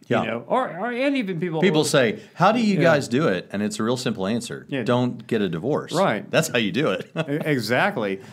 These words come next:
Speaker 2: But my, my wife and I, we've been able to, you know, we've been through different life changes,
Speaker 1: Mm-hmm.
Speaker 2: you know, uh, drastic ones. The biggest life change probably was coming to Indiana to work,
Speaker 1: Mm-hmm.
Speaker 2: you know, and she worked for you for a while. She worked here at Trinity as well. And,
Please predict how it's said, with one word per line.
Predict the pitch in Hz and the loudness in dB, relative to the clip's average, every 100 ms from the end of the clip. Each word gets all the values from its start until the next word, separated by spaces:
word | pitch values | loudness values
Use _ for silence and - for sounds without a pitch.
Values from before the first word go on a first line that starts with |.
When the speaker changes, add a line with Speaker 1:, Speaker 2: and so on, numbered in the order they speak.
| - | -6
Speaker 2:
But | 220 240 | -2 0
my, | 220 143 | -2 -2
my | 175 240 | 0 2
wife | 233 190 | 0 0
and | 175 | 0
I, | 160 | 0
we've | 151 180 160 160 | 0 -2 -2 -2
been | 160 | -2
able | 160 143 | 0 0
to, | 143 156 | -2 -4
you | 185 185 | -2 0
know, | 151 | 2
we've | 214 - - | 0 -4 -2
been | 190 156 | 0 0
through | 156 | -4
different | 120 107 147 147 156 123 | -6 -2 -2 -2 -6 -4
life | 110 143 165 | 0 0 0
changes, | - 104 101 101 98 92 | -6 -6 -6 -10 -10 -10
Speaker 1:
Mm-hmm. | 90 92 | -6 -4
Speaker 2:
you | 113 | -4
know, | 104 107 120 _ _ - | -4 -8 -10 _ _ -8
uh, | 113 | -6
drastic | 110 131 170 - 104 | 0 0 0 -4 -6
ones. | 110 107 117 | -6 -6 -4
The | 131 | -2
biggest | 131 208 214 123 | 0 0 0 0
life | 117 - | -2 -2
change | 131 135 | -6 -4
probably | 139 151 113 | -2 -2 -4
was | 120 | -8
coming | - 120 127 127 135 | -6 -4 -4 -4 -6
to | 135 | -6
Indiana | 135 123 120 180 151 | -4 -2 -2 -2 -2
to | 110 | -2
work, | 123 139 | -4 -4
Speaker 1:
Mm-hmm. | 139 | -4
Speaker 2:
you | 131 | -6
know, | 113 120 127 - 160 78 151 | -4 -8 -12 -14 -14 -10 -4
and | 120 | -4
she | - 220 | -2 -2
worked | 170 120 | -2 -4
for | 123 | -6
you | 110 | -6
for | 120 | -6
a | 110 | -4
while. | 110 110 | 0 -2
She | 110 139 | -2 -4
worked | 131 131 | -4 -4
here | 113 | -6
at | |
Trinity | - 151 123 117 110 - - - | -4 -2 0 -2 -4 -10 -20 -10
as | 107 | -2
well. | 151 180 147 - - - | 0 0 -2 -6 -20 -8
And, | 170 165 175 | -2 0 -2